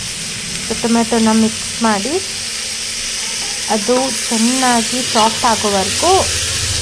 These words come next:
ಆ, ಈ ಥರ ಫ್ರೈ ಮಾಡ್ಕೊಳ್ಳಿ. So, ಇವಾಗ ಟೊಮ್ಯಾಟೊ ಚೆನ್ನಾಗಿ ಸಾಫ್ಟ್ ಆಗಿದೆ. ಅದಕ್ಕೆ ನಾನು ನೆನ್ಸಿಟ್ಕೊಂಡಿರುವಂಥ ಹೆಸರು ಕಾಳನ್ನ ಆ್ಯಡ್ ಮಾಡ್ಕೊತಾ ಇದ್ದೀನಿ.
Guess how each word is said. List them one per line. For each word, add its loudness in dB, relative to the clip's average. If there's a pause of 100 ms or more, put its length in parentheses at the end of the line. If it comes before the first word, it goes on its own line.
(220)
ಆ, 4
ಈ 2
ಥರ 2
ಫ್ರೈ 2
ಮಾಡ್ಕೊಳ್ಳಿ. 0 (1300)
So, -2
ಇವಾಗ -2 (200)
ಟೊಮ್ಯಾಟೊ -2
ಚೆನ್ನಾಗಿ -2
ಸಾಫ್ಟ್ -2
ಆಗಿದೆ. -2 (140)
ಅದಕ್ಕೆ 0
ನಾನು 2
ನೆನ್ಸಿಟ್ಕೊಂಡಿರುವಂಥ -2
ಹೆಸರು 2
ಕಾಳನ್ನ 0
ಆ್ಯಡ್ 0
ಮಾಡ್ಕೊತಾ -2
ಇದ್ದೀನಿ. -2